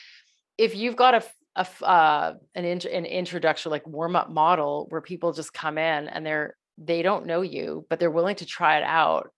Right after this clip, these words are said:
they probably will expect it to be lower priced than, and before they, they show up and just buy without having anything, knowing anything about you.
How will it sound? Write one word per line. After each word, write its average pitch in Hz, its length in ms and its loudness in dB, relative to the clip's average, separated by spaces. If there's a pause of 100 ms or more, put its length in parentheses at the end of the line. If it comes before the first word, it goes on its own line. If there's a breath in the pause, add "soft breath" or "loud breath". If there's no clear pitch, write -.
they 202 200 4
probably 262 920 2 (800 soft breath)
will 226 140 4
expect 311 340 2
it 311 80 -8
to 262 80 -4
be 233 100 0
lower 185 240 2
priced - 720 -6
than, 180 580 4 (460)
and 185 240 0
before 196 300 4
they, 190 160 8
they 160 580 -4 (380)
show 185 380 4
up 160 200 6
and 156 120 -2
just - 300 -12
buy 151 380 8
without 156 280 -2
having 151 260 -8
anything, 147 520 -10
knowing 156 240 -6
anything 147 260 -10
about 180 260 4
you. 160 240 -8